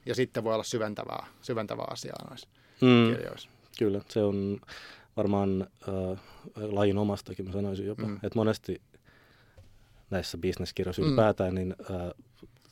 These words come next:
Speaker 2: se saattaa olla hyvinkin niinku pintaraapasu.
Speaker 1: Joo.
Speaker 2: Se on esittely
Speaker 1: Aivan.
Speaker 2: johonkin aiheeseen.
Speaker 1: Mm.
Speaker 2: Saattaa olla hyvin rajattu ja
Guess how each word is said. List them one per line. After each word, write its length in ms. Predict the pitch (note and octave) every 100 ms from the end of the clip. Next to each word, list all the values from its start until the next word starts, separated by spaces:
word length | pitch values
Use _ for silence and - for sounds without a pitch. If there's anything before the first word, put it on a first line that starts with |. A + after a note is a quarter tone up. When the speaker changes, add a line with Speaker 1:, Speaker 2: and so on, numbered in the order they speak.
| _
Speaker 2:
se 140 | -
saattaa 340 | F2 G2 F#2 F2
olla 100 | E2+
hyvinkin 280 | F#2+ F2+ F2
niinku 160 | E2+
pintaraapasu. 800 | E2 F2+ F2 E2+ E2+ F#2 - F2 - - _ _
Speaker 1:
Joo. 180 | B2 -
Speaker 2:
Se 80 | G2+
on 40 |
esittely 560 | F#2 E2+ F2+ _ D2+ E2 -
Speaker 1:
Aivan. 160 | A2+ G#2+
Speaker 2:
johonkin 240 | A2+ F#2+
aiheeseen. 540 | F#2 F2 F#2+ F#2+ A2 B2
Speaker 1:
Mm. 200 | A#2 A2+ - _
Speaker 2:
Saattaa 200 | - -
olla 80 | F2+
hyvin 180 | F2+ F2+
rajattu 440 | F2+ F2 - -
ja 140 | F2